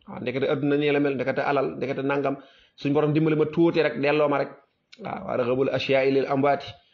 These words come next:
Sëñ Tuubaa nee na, raddun ila dunya ma'al hayaati walaw shuway'a, walaw shuway'atan faqat liya'malu saalihatan tanfa'uhum in ghafalu de. Allah. Waaw, nee na ñu nekk ca armeel ya, li ñuy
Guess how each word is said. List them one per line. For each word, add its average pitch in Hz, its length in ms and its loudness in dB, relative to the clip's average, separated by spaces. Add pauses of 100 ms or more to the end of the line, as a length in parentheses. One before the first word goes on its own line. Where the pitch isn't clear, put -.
(300)
Sëñ 110 140 -10
Tuubaa 120 220 0
nee 131 100 0
na, 131 100 0
raddun 131 260 -2
ila 131 180 0
dunya 127 340 0
ma'al 127 220 -2
hayaati 135 360 -2
walaw 151 240 0
shuway'a, 139 460 0 (600)
walaw 131 220 -2
shuway'atan 131 480 0
faqat 131 240 -4
liya'malu 131 520 0
saalihatan 131 760 -2
tanfa'uhum 127 480 -2
in 135 80 -4
ghafalu 135 400 -4
de. - 240 -12
Allah. 113 240 -2 (840)
Waaw, - 280 -10
nee 110 120 -6
na 113 100 -4
ñu 113 480 -6
nekk 123 160 -4
ca 135 100 -2
armeel 135 300 0
ya, 131 120 2 (640)
li 123 200 -2
ñuy 151 180 2